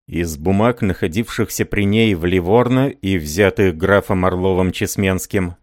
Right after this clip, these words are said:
видно, что после Киля жила она в Берлине, потом в Генте и, наконец, в Лондоне.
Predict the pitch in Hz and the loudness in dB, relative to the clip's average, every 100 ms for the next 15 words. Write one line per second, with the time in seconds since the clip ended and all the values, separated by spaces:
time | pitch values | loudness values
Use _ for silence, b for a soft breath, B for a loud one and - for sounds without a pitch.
0 | _ - 80 120 120 143 139 - 110 - | _ -12 -4 -4 -2 -4 -2 0 0 0
1 | 123 - 117 107 117 147 151 131 90 110 | -2 0 -4 -2 0 2 4 2 2 2
2 | 131 - 113 120 90 101 87 87 90 107 | 2 2 2 0 0 0 2 0 0 0
3 | 127 - 90 113 123 90 78 98 107 107 | -2 -2 0 2 2 0 -2 0 2 2
4 | - 127 120 _ _ 92 113 156 156 104 | 0 -2 -2 _ _ -2 0 2 2 2
5 | 113 - 101 90 82 82 76 71 78 76 | 0 -2 -6 -4 -2 -2 -2 -4 -6 -6
6 | 78 | -8